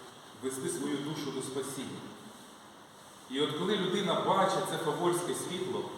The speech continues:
бачить його через все своє життя, тоді її страждання, вони являються чимсь таким дуже легким. Пророк Давид говорить, що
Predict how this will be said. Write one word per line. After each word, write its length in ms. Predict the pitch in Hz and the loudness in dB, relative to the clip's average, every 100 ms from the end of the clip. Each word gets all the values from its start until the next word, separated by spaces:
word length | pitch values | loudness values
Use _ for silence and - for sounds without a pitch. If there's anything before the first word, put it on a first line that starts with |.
| - - - - - - - | -10 -14 -16 -16 -18 -16 4
бачить 300 | 175 196 185 | 8 8 8
його 240 | 165 156 156 | 6 6 6
через 180 | 151 | 2
все 240 | 151 - 185 | 0 0 2
своє 300 | 185 156 147 | 2 2 2
життя, 680 | 135 151 175 180 - - - - - - - - - - | 2 0 4 4 4 0 -4 -6 -10 -12 -14 -16 -16 -14
тоді 240 | 135 127 208 | -12 -6 -4
її 300 | 170 185 175 | -2 0 0
страждання, 760 | - 165 160 160 180 - - - | 2 4 4 6 6 6 4 4
вони 260 | 160 180 160 | 2 2 2
являються 720 | 165 170 170 160 - 160 147 - - - - - - | 2 4 4 4 4 4 4 2 -4 -6 -8 -8 -4
чимсь 180 | 180 170 170 | -2 -2 -2
таким 320 | 165 165 156 151 147 | -2 0 0 -2 -2
дуже 240 | 190 170 165 | -2 -2 0
легким. 520 | 156 160 156 143 - - - - - - - - - - - | 0 -2 -2 -2 -2 -4 -8 -10 -14 -14 -16 -18 -18 -12 -2
Пророк 460 | 147 160 185 - | 4 6 8 6
Давид 380 | 165 170 196 - | 4 6 6 6
говорить, 420 | - 185 185 185 | 4 4 6 4
що 460 | - 160 160 151 156 | 4 8 10 10 8